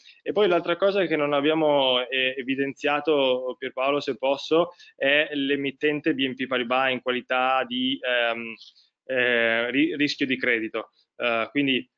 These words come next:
eh, per dire che B N P Paribas ha un rating sul mercato tra gli emittenti, tra i più solidi, tra gli emittenti in Italia, tra i più solidi,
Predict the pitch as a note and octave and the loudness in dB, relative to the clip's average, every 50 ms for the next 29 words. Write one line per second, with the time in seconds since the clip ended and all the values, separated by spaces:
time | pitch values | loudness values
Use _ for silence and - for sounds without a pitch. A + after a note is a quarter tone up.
0 | _ _ _ - - B2+ B2+ B2+ B2 B2 B2 B2 A2+ - C3+ C3+ C3+ D3+ D3+ D3+ | _ _ _ -10 -6 -4 -2 -2 0 0 -2 -2 -2 -4 -4 0 2 2 2 2
1 | D3 D3+ C#3 B2+ C3+ C3+ B2+ D3 C#3 D#3 D3 C3+ C#3 C#3+ D3 D3 C3 B2+ B2+ B2+ | 2 0 -2 -2 -2 -2 -2 -2 -2 -2 0 2 2 2 2 2 2 2 2 2
2 | B2 B2 C#3 C#3 C3+ C3 - B2+ B2+ A#2+ - - B2 B2 A#2 A2+ - B2+ B2 A#2+ | 0 0 0 -2 -2 -4 -6 -8 -8 -8 -8 -6 -6 -6 -6 -4 -2 -2 -2 -2
3 | A#2 B2+ A#2+ - A#2+ A#2+ A#2 A#2+ A#2+ A#2+ A#2+ A#2+ - _ - C3 B2+ B2+ B2+ A#2 | -2 -6 -6 -6 -4 -4 -4 -4 -6 -8 -10 -12 -10 _ -4 -2 -2 -2 -6 -10
4 | - - C3+ C#3 C#3+ C#3+ C#3+ _ _ _ _ - C#3 C3 B2+ B2+ B2+ B2+ B2+ C3+ | -8 -6 -4 -2 -2 -2 -4 _ _ _ _ -6 -2 0 2 2 0 -2 -2 -4
5 | C3+ C3 C3 - B2+ B2 A#2+ A#2 A#2+ B2 A#2 A2+ A#2+ B2+ D3 D#3+ - _ - B2+ | -4 -4 -2 -2 0 0 0 0 0 -2 -2 -4 -2 -2 -4 -4 -6 _ -6 -4
6 | A#2+ A#2+ A#2 A#2 A2+ A2+ - B2+ A#2+ A#2 B2 A#2+ A#2 A#2+ A#2+ - - B2 A#2 A2 | -2 -2 -2 -2 -4 -4 -4 -6 -6 -4 -4 -4 -4 -4 -6 -8 -10 -10 -8 -4
7 | - B2 A#2 A2+ A2+ A#2 C3 B2+ - A#2 A2+ - B2+ B2 - - B2 A#2 A2+ A#2+ | -2 0 0 0 0 -2 -2 -2 -2 -4 -4 -4 -6 -8 -4 -2 -2 0 0 -2
8 | A#2+ A#2+ C3 D3+ D#3 | -2 0 2 2 0